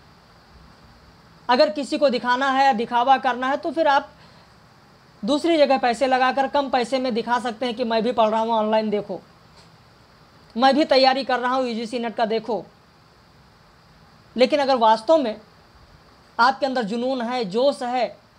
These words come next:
और आप करना चाहते हैं, नहीं, मुझे सफल होना है, तो आप जुड़िए।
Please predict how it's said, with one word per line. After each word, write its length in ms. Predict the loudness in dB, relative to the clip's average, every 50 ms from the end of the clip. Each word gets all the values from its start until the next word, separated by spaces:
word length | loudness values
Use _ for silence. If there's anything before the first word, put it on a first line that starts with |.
| _ _ _ _ _ _ _ _ _ _ _ _ _ _ _ _ _ _ _ _ _ 0 4
और 120 | 4 4
आप 200 | 4 2 0 -2
करना 300 | -2 0 2 4 2 4
चाहते 320 | 4 4 2 2 2 -2
हैं, 80 | -4 -4
नहीं, 340 | -4 -4 -4 -4 -4 -6 -8 -12 -18 -20 -20 _ _ _ _ -6
मुझे 220 | -2 0 -2 0
सफल 360 | 0 -2 0 4 4 4 4
होना 220 | 2 -2 -4 -6 -8
है, 180 | -10 -12 -16 -20 -20 -20 -20 -12 0 4
तो 80 | 4
आप 220 | 6 6 6 4 2
जुड़िए। 400 | 0 -2 -2 0 0 0 -2